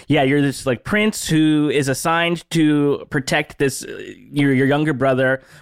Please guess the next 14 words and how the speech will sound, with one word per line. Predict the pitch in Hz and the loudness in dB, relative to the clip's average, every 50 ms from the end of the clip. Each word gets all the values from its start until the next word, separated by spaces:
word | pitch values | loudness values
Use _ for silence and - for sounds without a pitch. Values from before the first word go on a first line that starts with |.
| _ | _
which | _ 151 156 151 | _ 0 2 2
is, | 165 139 | 2 2
like, | 156 147 127 | 2 0 2
weird | 123 139 156 156 151 151 147 139 | 2 2 2 2 2 0 -2 0
'cause, | - 147 131 | -2 0 0
like, | 139 131 | 0 2
you | 127 135 | 2 2
would | 151 151 123 | 2 2 2
do | 151 151 | 0 0
that | 139 151 143 | 2 2 2
anyway. | 135 135 135 135 135 135 139 147 - - | 2 2 2 2 2 2 2 0 -2 -2
<laughs> | - 170 - | -4 -2 0
Like, | - 196 170 - - | 0 0 0 0 -2
you, | 175 | -2